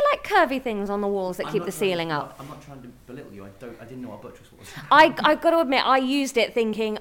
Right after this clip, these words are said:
Speaker 1: "I don't know if this is the right word," but it's what I've always thought maybe a buttress was. But they're all got these amazing shields on them in gold and, and really bright paint. I like Edward's one.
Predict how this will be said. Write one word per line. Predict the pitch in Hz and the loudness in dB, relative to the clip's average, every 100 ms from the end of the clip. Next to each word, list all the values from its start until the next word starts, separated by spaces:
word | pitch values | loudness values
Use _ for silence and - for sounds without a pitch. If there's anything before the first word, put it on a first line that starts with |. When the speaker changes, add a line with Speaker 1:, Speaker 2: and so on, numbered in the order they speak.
| - | 0
Speaker 1:
"I | 302 | 2
don't | 226 | 2
know | 220 | 0
if | 214 | -2
this | 220 214 | -4 -6
is | 202 | -6
the | 214 | -4
right | 208 190 | 0 0
word," | 185 190 180 180 | 0 0 0 -2
but | 202 | -4
it's | 190 - | -4 -4
what | 262 262 | -4 -2
I've | 226 | -2
always | 226 208 185 - - - | -2 -4 -6 -14 -20 -8
thought | 277 208 - | -2 -2 -2
maybe | 175 165 165 | -6 -4 -6
a | |
buttress | 151 147 - 156 - | -6 -8 -10 -16 -10
was. | 139 147 - - - - | -10 -10 -14 -20 -20 -18
But | 208 | -6
they're | 208 208 | -4 0
all | 247 254 | 0 0
got | 233 226 196 - | -2 -4 -4 -4
these | 226 208 | -6 -2
amazing | 208 214 220 226 208 214 | -2 0 2 2 0 -2
shields | 196 - 220 196 185 | -4 -2 0 0 0
on | 170 160 | -4 -6
them | 156 | -6
in | 165 170 | -8 -8
gold | 165 180 180 180 175 165 - | -2 -2 0 -2 -4 -6 -10
and, | 180 175 170 - | -8 -6 -8 -8
and | 180 | -6
really | 175 196 180 | -2 -2 -2
bright | 180 180 202 196 - | -6 -6 -4 -6 -10
paint. | - 190 175 - - - _ _ _ _ _ _ - | -12 -10 -10 -14 -20 -20 _ _ _ _ _ _ -14
I | |
like | 190 202 - | -8 -8 -8
Edward's | 202 180 175 175 - | -10 -8 -12 -12 -12
one. | 165 | -10